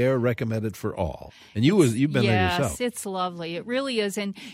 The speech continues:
Speaker 2: you know, we do spend a lot of time looking at the flowers lower, but as Dale pointed out, look up because there are many trees that they bring in
Speaker 1: Aha.
Speaker 2: here. And the redbud,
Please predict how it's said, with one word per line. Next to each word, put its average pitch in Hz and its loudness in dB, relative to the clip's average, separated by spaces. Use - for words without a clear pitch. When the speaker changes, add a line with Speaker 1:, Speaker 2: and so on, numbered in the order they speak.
Speaker 2:
you 254 -4
know, 247 0
we 233 -2
do 302 -4
spend 269 -6
a - -4
lot 226 0
of 226 -6
time 214 -6
looking 202 -6
at 165 -10
the 175 -12
flowers 220 -4
lower, 208 -4
but 185 -8
as 190 -8
Dale 240 -4
pointed 269 -6
out, 214 -2
look 254 -8
up 262 -4
because 220 -10
there 202 -8
are 190 -6
many 220 -8
trees 277 -12
that 185 -12
they 156 -12
bring 160 -14
in 151 -14
Speaker 1:
Aha. 78 -8
Speaker 2:
here. 117 2
And 202 -4
the 180 -4
redbud, 247 -2